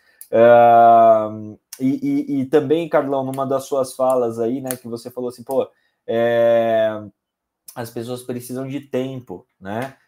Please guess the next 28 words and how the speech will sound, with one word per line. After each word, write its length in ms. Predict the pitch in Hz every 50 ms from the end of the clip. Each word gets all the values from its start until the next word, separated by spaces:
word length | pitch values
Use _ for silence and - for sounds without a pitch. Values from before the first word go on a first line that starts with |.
| _ _
É, 720 | - 98 104 107 107 107 107 107 107 107 104 104 104 104 - - _ _ -
t-, 420 | - - 113 - _ - 123 120 -
também 420 | - 135 127 120 117 131 151 165
é 60 | 170 151
uma 160 | 139 139 135
questão 640 | - 139 131 131 - - 131 127 127 127 123 120 - _
bastante 680 | 110 107 113 113 117 - - - 127 131 127 - - _
crucial, 760 | - 151 135 135 131 - - 139 127 117 107 104 101 98 95
né? 280 | 92 95 104 113 127 _ _ _ _ _ _ -
É, 480 | - 101 104 104 107 107 107 107 107 -
eu, 240 | 113 113 117 -
eu 160 | - 117 113 117
já, 360 | 113 131 131 135 131 123 113
eu 100 | 117 110
já 160 | 110 131 123
vi 240 | 117 113 120 135 147
muitas 680 | 143 139 139 139 147 160 175 185 175 - 170 156 147
empresas, 840 | 151 143 139 131 135 131 135 143 147 139 139 143 131 127 - - - - -
é, 640 | 120 120 120 120 120 120 117 117 117 117 113 113 _ -
terem 520 | 131 131 139 143 139 131 117 110 101 - _ _ _ _ _ _ _ _ _ _ _ _ _ _ _ _ _
desafios 1000 | - 120 113 120 139 151 139 131 156 139 - - - 160 180 208 233 220 190 139
grandes 480 | 123 135 147 160 175 190 180 147 139 143 165 - _
por 180 | - 170 151
não 200 | 143 156 170 180
entender 500 | 185 175 170 - 170 160 151 139 151 151
isso, 460 | 135 131 131 120 113 - - 104 98 98
né? 280 | 104 110 120 139 131 _ _ _ _ _ _
É, 520 | 110 107 110 113 113 113 113 113 113 113